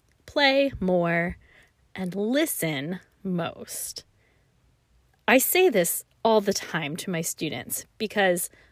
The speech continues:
of course, <laughs> our tendencies as educators is to talk. We have a lot of knowledge in our brains, and we are generally, as teachers, wired in a way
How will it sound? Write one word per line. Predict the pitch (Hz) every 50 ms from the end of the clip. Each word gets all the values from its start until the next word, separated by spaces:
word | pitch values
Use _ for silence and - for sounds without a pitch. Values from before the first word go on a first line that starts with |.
| _ _
of | - 240 247 -
course, | - 381 392 370 302 294 320 330 302 - - - - - - -
<laughs> | 254 180 - -
our | 220 240 254 269
tendencies | - - - - 294 302 311 311 285 269 262 - 208 196 196 196 190 - -
as | 196 202 202 202 - _ -
educators | 294 302 262 311 277 - - - 175 165 165 156 - - 214 - - - - - _ _ _ -
is | 202 208 196 202 214 - - _ -
to | - - 269
talk. | - - - - 359 370 - - - - - - _ _ - - - - _ _ - - - - - - _ -
We | 196 254 294 330
have | 285 285 320 302 285 220 220 - -
a | 269 285
lot | 277 269 262 269 285 302 311 - -
of | 285 269 - 262
knowledge | 254 247 269 269 277 302 294 269 220 180 170 175 175 - -
in | 220 240 254
our | 262 262 254
brains, | 220 233 240 247 226 156 131 120 - - - - - - - - - _ _ _ _ _ _ -
and | 202 208 202 196 190 190 202 196 - _ _ -
we | 196 220 269
are | 294 285 269
generally, | 233 226 220 220 254 285 294 233 196 208 262 302 -
as | - 226 262 -
teachers, | - - 285 294 - 202 208 214 220 233 - - - _ -
wired | - 180 190 233 294 302 294 254 196 185 185 185 185 -
in | 220 220 247
a | 247 233
way | 214 254 247 208 170 165 170